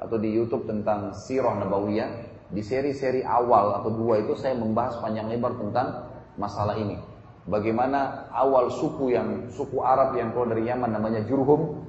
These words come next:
itu setelah hancurnya Saddul Ma'rib ini. Setelah hancurnya bendungan ini karena mereka tidak bersyukur kepada Allah,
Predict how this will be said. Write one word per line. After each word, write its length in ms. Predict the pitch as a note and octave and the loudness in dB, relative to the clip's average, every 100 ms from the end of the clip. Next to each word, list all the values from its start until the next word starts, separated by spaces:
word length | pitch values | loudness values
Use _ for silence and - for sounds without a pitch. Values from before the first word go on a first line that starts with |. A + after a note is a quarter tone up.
| - | -6
itu 160 | A#2+ C#3+ | -2 -2
setelah 360 | C#3 B2 B2 A#2+ | -2 -2 0 0
hancurnya 480 | A#2+ A#2+ C#3+ C#3 | -2 -2 -2 -2
Saddul 400 | C3+ C3+ B2+ A#2 | -2 -2 0 0
Ma'rib 320 | A#2 A2+ A2+ G#2 | 0 0 -2 -4
ini. 160 | F#2 D#2 - - - | -6 -8 -12 -16 -18
Setelah 320 | - A2 A2 | -6 -2 0
hancurnya 320 | A2+ A2 C#3 C3 | 0 0 0 2
bendungan 440 | A#2 A2 A2+ A2+ | 0 0 0 -2
ini 200 | C3 C#3+ | -2 -4
karena 160 | B2 A#2 | -2 -2
mereka 320 | A#2+ B2 B2 | -2 -4 -4
tidak 200 | A#2 G#2+ | -4 -2
bersyukur 400 | A#2 C#3 C3 A#2+ | -4 -2 -2 0
kepada 320 | G#2+ A2 A2 | 0 2 2
Allah, 560 | B2 C#3+ F#3 - - | 2 4 4 2 -10